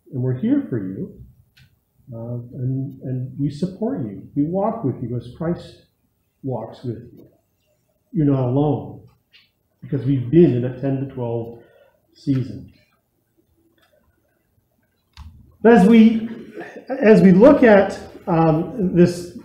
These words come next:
this sort of last line in verse twelve, that you have brought me into a spacious place. What's a, what's a spacious place? Well, that's,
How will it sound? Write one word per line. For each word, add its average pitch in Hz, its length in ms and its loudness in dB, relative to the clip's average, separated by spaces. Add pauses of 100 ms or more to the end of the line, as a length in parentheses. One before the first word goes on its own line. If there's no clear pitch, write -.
(120)
this 156 460 0
sort 220 500 -4
of 151 60 0
last 190 680 0 (340)
line 180 680 6
in 151 200 2
verse 147 360 0
twelve, 131 720 -4 (1200)
that 170 100 4
you 220 160 10
have 220 240 8
brought 254 440 6
me 202 580 6 (280)
into 175 920 4 (460)
a 190 200 6
spacious - 1000 0 (640)
place. 120 540 -6 (2250)
What's 180 300 2
a, 180 80 2
what's 170 240 -2
a 151 60 -4
spacious 156 420 0
place? 143 260 0
Well, 180 140 4
that's, 190 440 2